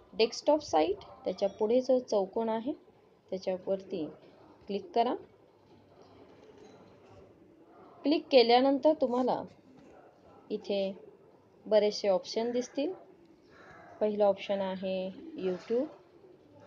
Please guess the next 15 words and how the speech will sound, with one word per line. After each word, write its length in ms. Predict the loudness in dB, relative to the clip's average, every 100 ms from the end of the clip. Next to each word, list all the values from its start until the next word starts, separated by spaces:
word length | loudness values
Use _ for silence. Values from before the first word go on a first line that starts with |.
| -20 -20 -20 -20 -20 -20 -12
दुसरा 340 | -10 -6 0 2
आहे 460 | 2 -2 -4 -6 -12 _ _ _ _ _ _ -20 -20 -20 -20 -20 _ -20 _ _ _ -20 -20 _ _ _ -20 -20 -20 -20 -20 -20 -20 -20 -20 -20 -20 -20 -20 -20 -14 -8
YouTube 340 | -6 -6 -10
Studio, 540 | -6 -6 -2 0 0 -4 -10 -20 -20 _ _ _ -14
तिसरा 320 | -10 -4 2 2
आहे 200 | 2 0
Videos, 500 | 0 0 0 0 -4 -10 -20 -20 _ _ -14 -8
Google, 460 | -4 0 2 2 -2 -10 -20 _ _
Sign 420 | -4 -2 0 0
In, 280 | -2 -2 -8 -14 _ _ _ -2
Home 200 | 2 4
YouTube. 440 | 6 4 2 -4 -4 -8 -20 -20 -20 -20 -20 -8
आपल्याला 400 | -6 2 2 2
जायचं 380 | 0 -2 -2 -6
आहे 260 | -6 -4